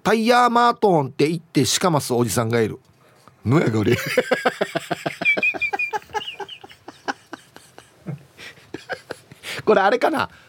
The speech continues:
「あ、え、兄さん、いや、もう車タイヤーマートンどうや」って言ってしかますってことですよ、多分ね、おじさん。<laughs> しょうもない。<laughs> おじさんよ。おじさんがいい候や。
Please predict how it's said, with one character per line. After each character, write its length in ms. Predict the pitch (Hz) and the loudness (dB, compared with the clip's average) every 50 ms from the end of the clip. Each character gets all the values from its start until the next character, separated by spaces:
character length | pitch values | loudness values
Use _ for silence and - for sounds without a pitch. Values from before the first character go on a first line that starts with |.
| - _ _ | -20 _ _
「あ、 140 | 320 240 - - _ - _ - | 0 0 0 -2 _ -10 _ 2
え、 40 | - | 4
兄 140 | 277 294 277 | 6 6 6
さ 180 | 247 302 277 226 | 6 6 4 4
ん、 80 | - - _ _ _ _ _ _ _ _ _ _ | 2 -2 _ _ _ _ _ _ _ _ _ _
い 60 | - | 4
や、 100 | 285 262 | 4 6
も 80 | 262 320 | 6 4
う 60 | 294 | 2
車 220 | 240 233 233 254 247 | 4 4 4 4 4
タ 120 | 233 240 | 4 4
イ 40 | 247 | 4
ヤ 80 | 262 | 6
ー 20 | 247 | 6
マ 120 | 233 240 233 | 6 4 2
ー 40 | |
ト 120 | 226 - 190 | 4 2 4
ン 60 | 180 | 4
ど 100 | 165 156 | 4 4
う 40 | 143 | 4
や」 160 | 120 101 - _ _ _ _ _ _ _ 220 - _ - - | 2 -2 -4 _ _ _ _ _ _ _ -20 -16 _ -14 -4
っ 60 | - | 2
て 100 | - 240 | 2 2
言 80 | 220 | 2
っ 40 | 156 | 2
て 140 | - - - | 2 2 2
し 140 | - - - | 2 4 2
か 100 | 208 196 | 2 2
ま 100 | 180 147 | 2 0
す 100 | - 120 | -2 -6
っ 40 | 98 | -6
て 100 | - 120 | -2 0
こ 80 | 123 120 | 0 0
と 80 | 113 | 0
で 40 | 92 | -2
す 40 | 98 | -2
よ、 80 | 110 | 0
多 100 | - 127 | 0 0
分 180 | 117 110 101 98 | -2 -2 -2 -2
ね、 200 | 117 - 107 - - _ _ _ 214 170 - - | -2 -2 -2 -4 -10 _ _ _ -18 -18 -8 -4
お 100 | - 113 | -4 -2
じ 80 | 104 98 | 0 0
さ 160 | - 131 120 | 2 2 0
ん。 40 | - - - - - 240 - - 254 - - - - - - 220 - - - - - - - 202 - - - - - - - - - - - - - - - - - - - - - - - 85 80 - - - - - - - | 0 -4 -8 -6 -4 -4 0 0 -2 0 0 -4 -4 -2 -4 -4 -4 -2 -6 -6 -8 -4 -4 -4 -6 -4 -10 -12 -12 -12 -14 -14 -14 -12 -12 -14 -14 -14 -14 -8 -6 -6 -6 -6 -12 -14 -14 -14 -14 -16 -20 -20 -20 -20 -16 -6
<laughs> 20 | |
し 160 | - - - | -4 -4 -2
ょ 180 | - 117 104 101 | -2 -2 -4 -6
う 40 | 98 | -6
も 80 | 110 113 | -6 -4
な 140 | 120 120 139 | -2 -4 -4
い。 60 | - - 220 180 - - 254 277 - 359 196 175 - 453 - - - - - - - 466 - - | -4 -4 -8 -6 -4 -4 -4 -4 -6 -10 -10 -6 -6 -6 -6 -6 -12 -14 -14 -10 -12 -12 -14 -14
<laughs> 1200 | - - - _ _ _ _ _ _ - _ _ _ _ _ _ - - _ _ - - - - - | -20 -20 -20 _ _ _ _ _ _ -20 _ _ _ _ _ _ -20 -20 _ _ -12 -12 -12 -4 0
お 120 | - 185 180 | 2 4 4
じ 100 | 165 139 | 4 4
さ 140 | 143 160 | 2 2
ん 80 | 170 185 | 4 4
よ。 340 | 196 190 185 180 170 - - _ _ _ _ - _ - - - - - 160 - | 4 4 4 2 0 -4 -10 _ _ _ _ -20 _ -8 -6 -6 -6 -8 -2 2
お 100 | - 226 | 2 2
じ 80 | 240 208 | 4 4
さ 120 | 208 240 | 2 2
ん 40 | 240 | 4
が 80 | 240 269 | 4 4
い 100 | 285 285 | 4 4
い 80 | 277 | 6
候 340 | 214 233 226 220 214 208 220 | 6 6 6 6 6 4 6
や。 280 | 240 226 190 147 - | 6 4 4 2 0